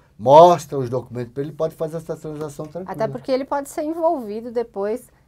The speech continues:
Speaker 2: né? Ah, se houver algum problema na documentação em que ele não apresentou, ele pode ser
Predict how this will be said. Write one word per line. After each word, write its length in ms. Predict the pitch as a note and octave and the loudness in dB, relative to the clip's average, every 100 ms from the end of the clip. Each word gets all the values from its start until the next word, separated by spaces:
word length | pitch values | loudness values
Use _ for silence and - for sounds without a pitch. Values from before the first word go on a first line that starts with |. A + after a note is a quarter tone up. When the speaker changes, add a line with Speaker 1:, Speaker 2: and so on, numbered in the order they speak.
| - | -16
Speaker 2:
né? 300 | D#3+ F#3+ A#3+ _ _ - | -8 -8 -8 _ _ -8
Ah, 460 | F3 F3 E3+ D#3+ D#3+ | -4 -2 -2 -4 -6
se 240 | - F#3 | -8 -6
houver 260 | F3+ E3+ G3 | -4 -2 0
algum 220 | G3+ A#3+ | 0 -4
problema 380 | A#3+ G#3+ G#3 G3+ | -6 -6 -6 -6
na 80 | |
documentação 640 | G3 F#3+ - F#3+ F#3 F#3+ F#3 | -8 -10 -12 -14 -12 -12 -12
em 60 | F3 | -10
que 140 | G3 | -6
ele 180 | G3+ G#3 | -6 -6
não 240 | G3+ G3 | -8 -6
apresentou, 640 | G3 G3 F#3 G#3 G3+ G3+ F#3+ | -8 -8 -8 -8 -10 -8 -8
ele 140 | B3+ | -8
pode 240 | C4+ C#4+ - | -10 -12 -10
ser 260 | D#4+ F4+ | -12 -12